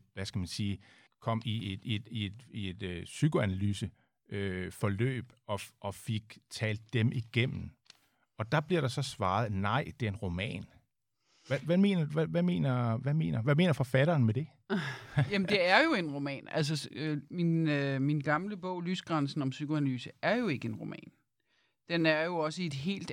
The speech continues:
Speaker 2: andet, øh, meget mere, øh, faktuelt sprog. Øh, det her er jo en kunstnerisk, øh, bearbejdelse af, af nogle af alle de følelser, som hovedpersonen havde. Og,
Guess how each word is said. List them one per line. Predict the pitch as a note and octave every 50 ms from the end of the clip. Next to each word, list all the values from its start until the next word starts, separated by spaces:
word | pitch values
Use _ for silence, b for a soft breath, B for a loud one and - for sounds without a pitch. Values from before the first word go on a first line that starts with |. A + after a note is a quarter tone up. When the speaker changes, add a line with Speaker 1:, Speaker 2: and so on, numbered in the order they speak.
| - -
Speaker 2:
andet, | C#3+ C#3 C#3 D#3 E3+ F3 F3+ E3+ D#3+ D3
øh, | C3+ B2+ A#2 B2+ B2
meget | A#2+ B2 C3 B2+ C3+ D3 D#3+
mere, | D#3+ D3+ C#3+ D3 D3 D3+ D#3 D3+ D3 C#3 C3+ C3
øh, | C3 B2+ B2+ B2 B2 B2
faktuelt | - - C3+ C3+ C#3 - - - - D3 C#3 C#3 D3 - E3 D#3 - -
sprog. | - - - - - D3 D#3 D3 D3+ - - C#3+ D3 A2+ A#2 C#3
Øh, | C#3 C#3 C3+ C#3 C#3 C#3 C3 - B B B B B B B -
det | F#3 F#3
her | F#3+ A3+ A3+ G3
er | D3 C3+ C#3+ C#3+
jo | C#3+ C#3+ C#3 C#3 C#3 C3+ C3 C3 B2+ B2 A2+ - - _ _ -
en | - D3+ D#3 C#3
kunstnerisk, | - - F3+ G3+ G#3+ G3 - C4 A#3 F3+ D#3 D3 - - - - - -
øh, | A2+ C#3+
bearbejdelse | C#3 C#3+ D#3 D3 C#3 D3+ C#3+ B2 - - C3+ D3+ D3 - - D3+ B2 -
af, | - G#2 B2+ B2+ C3 C3 B2+ B B B B B B B B B B B B B
af | - D3+ D3+
nogle | D3+ D3+ D3 D#3 E3 D#3+ D#3
af | C3+
alle | C#3 C#3+ D3 D3+
de | C#3 C#3+ D3+ D3+
følelser, | - - - C#3+ D3 D3 D3+ C#3+ - D#3
som | - - C#3+
hovedpersonen | C#3 C3 D3 C#3+ C#3 C#3+ D#3+ D3 - - C3+ - - B2 C3
havde. | B2+ B2+ C3 C3+ A#2 A2+ - A#2+ B2+ C3 B2+ C#3+ - _ _ _ _ _ -
Og, | C#3 C#3 C3+ C3